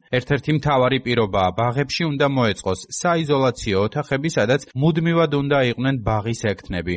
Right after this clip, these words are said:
მათ ბაღში მისულ ნებისმიერ პირს სიცხე უნდა გაუზომონ. ტემპერატურის დაფიქსირების შემთხვევაში კი კონკრეტული პირის ან პირების გადაყვანა უნდა მოხდეს უახლოეს სამედიცინო ცენტრში. ბაგა-ბაღების გაერთიანების ხელმძღვანელი გურჯაანში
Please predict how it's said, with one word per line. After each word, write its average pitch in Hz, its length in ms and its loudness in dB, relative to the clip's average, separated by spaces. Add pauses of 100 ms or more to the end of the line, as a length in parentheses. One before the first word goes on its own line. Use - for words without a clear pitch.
მათ 135 240 0
ბაღში 120 440 -2
მისულ 117 400 -2
ნებისმიერ 120 640 -2
პირს 110 360 -4
სიცხე - 380 -4
უნდა 113 240 0
გაუზომონ. 90 680 -2
ტემპერატურის 95 760 -2
დაფიქსირების 117 680 -2
შემთხვევაში 120 600 0
კი 135 140 0 (240)
კონკრეტული 156 680 -2
პირის 139 420 -2
ან 95 220 -2
პირების 143 420 -2
გადაყვანა 123 640 0
უნდა 110 240 0
მოხდეს 104 500 -2
უახლოეს 104 640 0
სამედიცინო 101 720 -2
ცენტრში. 101 540 -4 (180)
ბაგა-ბაღების 165 640 0
გაერთიანების 143 760 0
ხელმძღვანელი 120 680 -2
გურჯაანში 113 720 -2